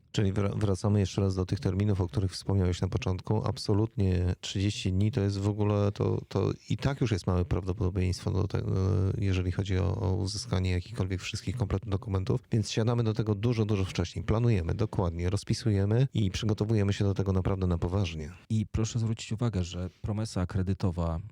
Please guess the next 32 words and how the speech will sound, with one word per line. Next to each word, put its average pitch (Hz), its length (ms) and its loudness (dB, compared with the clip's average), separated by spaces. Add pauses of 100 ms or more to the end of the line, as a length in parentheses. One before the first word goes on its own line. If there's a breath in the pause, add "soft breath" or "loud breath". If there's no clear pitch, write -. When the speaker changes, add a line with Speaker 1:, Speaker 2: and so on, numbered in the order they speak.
Speaker 2:
czy - 120 -4
też 87 180 -2
leasingowa 90 540 0
zazwyczaj 92 540 -2
jest 90 220 -2
ważna 90 280 -2
sześć - 260 -4
miesięcy. 95 460 0
Można 82 260 -4
wynegocjować, 85 580 -2
żeby 85 180 -2
była 87 220 0
ważna 87 320 -2
dziewięć, 87 340 -4
dwanaście 92 440 -2
miesięcy. 85 500 -4 (720 loud breath)
Ten 110 200 0
czas 117 380 0 (120)
mamy 107 400 -4
do 98 120 -6
dyspozycji 101 600 -2
wtedy, 92 480 -4 (140)
aby 98 220 -2
przez - 280 -6
te 90 380 -2 (140)
dziewięć, 101 420 -2
dwanaście 92 420 -2
miesięcy 92 480 -2
złożyć 95 380 0
wniosek 98 360 -2
o 85 40 -2
dofinansowanie. 80 760 -4